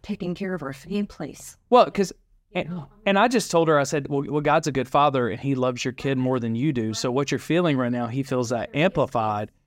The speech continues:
Speaker 2: You know, so what, kinda what I told her off of that, and, and that's why I was asking, 'cause I wanna clarify this with you from your viewpoint. I'm not trying to put words in your mouth.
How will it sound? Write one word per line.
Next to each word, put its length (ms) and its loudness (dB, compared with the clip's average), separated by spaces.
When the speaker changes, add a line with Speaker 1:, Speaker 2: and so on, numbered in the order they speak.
Speaker 2:
You 100 0
know, 180 0
so 220 2
what, 280 -2
kinda 200 4
what 160 4
I 120 4
told 280 0
her 120 0
off 240 4
of 120 0
that, 320 -2
and, 100 0
and 140 0
that's 160 -2
why 80 4
I 20 4
was 140 0
asking, 300 0
'cause 80 -2
I 40 2
wanna 180 0
clarify 440 0
this 200 -4
with 120 -2
you 100 0
from 220 -2
your 180 4
viewpoint. 480 -2
I'm 80 -6
not 80 -4
trying 200 0
to 40 -4
put 160 -4
words 300 0
in 60 0
your 100 2
mouth. 240 2